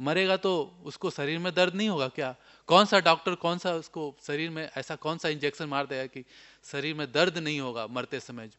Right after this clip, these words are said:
म-, प्रभुपाद जी बोलते हैं कि चालीस, शायद हजार है या चालीस बिच्छुओं जैसा डंक लगता है, उस समय वैसा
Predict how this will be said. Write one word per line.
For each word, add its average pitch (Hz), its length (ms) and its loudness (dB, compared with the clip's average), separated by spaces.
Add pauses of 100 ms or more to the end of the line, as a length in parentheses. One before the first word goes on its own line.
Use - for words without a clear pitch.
(140)
म-, 123 60 -6 (600)
प्रभुपाद 139 320 -2
जी 156 80 -6
बोलते 156 260 -4
हैं 165 60 -8
कि 165 160 -10 (460)
चालीस, 180 340 2 (1040)
शायद 131 200 -10
हजार 131 400 0
है 156 80 0
या 147 80 0
चालीस 147 440 -2
बिच्छुओं 175 340 -4
जैसा 143 420 -4
डंक 156 360 2 (460)
लगता 143 280 -2
है, 143 60 2
उस 151 100 -2
समय 165 220 -4
वैसा 135 400 -2